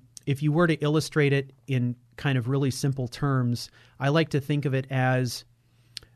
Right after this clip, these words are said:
uh, the thing that the character thinks they want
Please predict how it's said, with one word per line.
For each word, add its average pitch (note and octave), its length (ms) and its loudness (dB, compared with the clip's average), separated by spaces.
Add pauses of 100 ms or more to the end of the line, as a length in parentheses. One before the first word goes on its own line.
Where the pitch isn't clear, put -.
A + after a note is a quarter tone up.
(160)
uh, B2 380 -2 (1600)
the D3+ 180 2
thing A3 400 4
that E3+ 160 0
the C3+ 80 -2
character D#3 580 0
thinks - 580 -2
they B2+ 180 0
want A2+ 600 -4